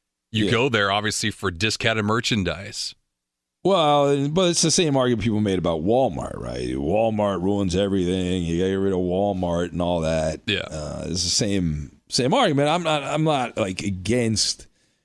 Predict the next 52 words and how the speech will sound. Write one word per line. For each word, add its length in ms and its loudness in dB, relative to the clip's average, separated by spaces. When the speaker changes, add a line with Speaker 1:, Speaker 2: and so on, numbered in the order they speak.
Speaker 2:
Amazon 640 2
or 60 2
Walmart 840 2
and 80 0
those 160 0
big 200 -2
companies. 340 2
I 60 2
think 100 0
you 60 -2
just 100 2
have 100 -2
to 80 -2
find 320 0
a 60 2
way. 280 2
You 160 2
can 360 0
compete. 500 0
I 80 2
think 160 -2
you 100 0
can 280 -2
compete, 320 -2
but 120 0
it 120 0
doesn't 180 4
really 160 2
matter 320 2
'cause, 340 0
uh, 440 0
Bezos 440 2
has 160 2
so 140 2
much 200 0
money, 340 2
he 140 0
just 260 -2
pays 280 2
off 220 2
the 80 -2
politicians 800 0
to 80 -2
make 200 -2
sure 200 0
that 160 -2
they 100 0
don't 280 -2
try 180 0
to 80 -2
break 340 -2
up 260 -2